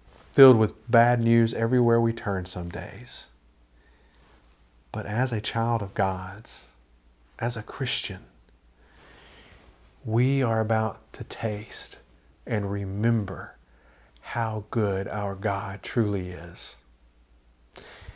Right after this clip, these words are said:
Communion should connect us with the heart of God. But s-, communion should also then connect the individual with the collective.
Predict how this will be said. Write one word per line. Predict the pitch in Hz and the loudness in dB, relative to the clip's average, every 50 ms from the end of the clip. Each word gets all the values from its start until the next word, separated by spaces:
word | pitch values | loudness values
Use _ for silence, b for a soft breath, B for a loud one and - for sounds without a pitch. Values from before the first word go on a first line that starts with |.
| B B B B B B B B B B - | B B B B B B B B B B -12
Communion | - - - 113 107 107 117 127 135 135 120 104 95 92 92 92 101 - _ _ _ _ _ - | -6 0 2 2 4 4 4 4 4 4 4 2 0 -4 -6 -8 -10 -14 _ _ _ _ _ -18
should | - - - - - | -12 -8 -6 -6 -6
connect | - - 110 104 101 113 120 123 - - 107 | -6 -6 -4 -2 0 -2 -2 -2 -4 -6 -6
us | 98 92 - - | -6 -6 -6 -6
with | 110 101 | -6 -4
the | 95 | -6
heart | 90 - - 110 104 104 101 | -6 -6 -2 0 0 0 -2
of | 95 92 - | -6 -8 -6
God. | - - - - - - - - - - - _ _ _ _ _ _ B B B B B B B - | -6 -6 -6 -6 -8 -10 -10 -12 -14 -20 -20 _ _ _ _ _ _ B B B B B B B -8
But | 123 117 | -8 -6
s-, | - - - - - - | -6 -8 -10 -10 -12 -10
communion | - - 117 110 110 117 127 139 143 135 127 117 104 | -4 0 0 2 4 4 4 4 4 4 4 2 2
should | - - 117 107 | 0 -2 0 2
also | 107 110 120 170 180 156 - - 110 101 92 B B B B B B B B | 2 2 2 0 -2 -4 -4 -2 -2 -2 -2 B B B B B B B B
then | 120 117 110 110 104 - - - - _ - | 4 4 4 4 0 -4 -12 -20 -20 _ -8
connect | - - - 123 117 123 127 123 123 | -2 2 4 6 6 6 4 2 2
the | - 123 123 127 | 4 6 6 8
individual | 123 120 113 110 131 147 139 - 135 127 127 120 113 | 6 6 4 4 2 2 2 2 2 4 4 4 6
with | 113 123 120 120 120 - | 4 4 4 2 0 0
the | - - | -2 -2
collective. | 127 - 143 131 156 214 240 - - - - - - - - | 0 0 0 0 0 -2 -4 -8 -12 -12 -12 -12 -14 -20 -20